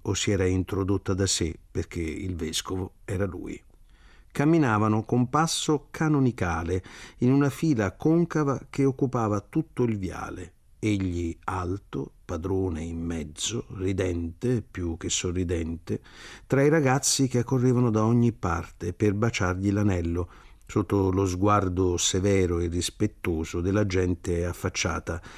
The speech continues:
alla barandilla della farmacia. Ed egli parlava ai suoi compagni di viaggio che ascoltavano in silenzio le tranquille parole. Di che cosa parlava?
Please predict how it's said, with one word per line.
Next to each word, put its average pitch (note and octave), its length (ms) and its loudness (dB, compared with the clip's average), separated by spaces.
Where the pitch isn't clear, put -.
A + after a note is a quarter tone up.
alla F#2 260 0
barandilla F#2 760 2
della F2+ 220 -2
farmacia. D#2+ 800 -4
Ed C#3+ 180 2
egli F3+ 400 4
parlava C3 640 2
ai A#2 140 0
suoi D3+ 180 2
compagni B2 520 2
di G#2 120 0
viaggio F#2 500 0
che - 180 -4
ascoltavano B2+ 840 0
in B2 160 4
silenzio F#2 800 0
le A2+ 120 2
tranquille G#2 600 0
parole. - 560 -8
Di A#2+ 160 2
che B2+ 160 -2
cosa D3 280 0
parlava? A#2 720 -4